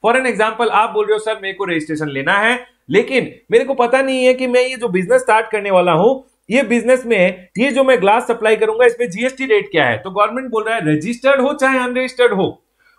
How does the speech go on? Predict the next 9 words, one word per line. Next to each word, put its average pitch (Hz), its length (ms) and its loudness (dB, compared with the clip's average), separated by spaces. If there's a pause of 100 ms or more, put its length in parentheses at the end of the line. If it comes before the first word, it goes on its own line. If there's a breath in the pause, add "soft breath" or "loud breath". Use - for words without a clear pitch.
वो 214 420 2
एडवांस 185 420 0
रूलिंग 160 260 -4
के 160 100 -4
लिए 175 140 0
एप्लीकेशन 151 560 -6
दे 135 160 -2
सकता 123 320 0
है। 113 180 0